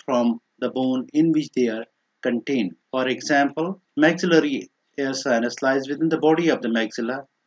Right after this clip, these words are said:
Frontal air sinuses, they lie within the frontal bone.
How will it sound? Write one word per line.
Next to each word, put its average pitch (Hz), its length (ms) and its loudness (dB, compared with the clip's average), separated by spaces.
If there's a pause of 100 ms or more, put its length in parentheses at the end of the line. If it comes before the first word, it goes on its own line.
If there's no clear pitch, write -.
(600)
Frontal 160 340 2 (200)
air 131 200 -2
sinuses, 117 720 -2 (300)
they 120 120 0
lie 131 420 -2
within 151 220 -4
the 156 140 -2
frontal 117 400 -4
bone. 107 320 -6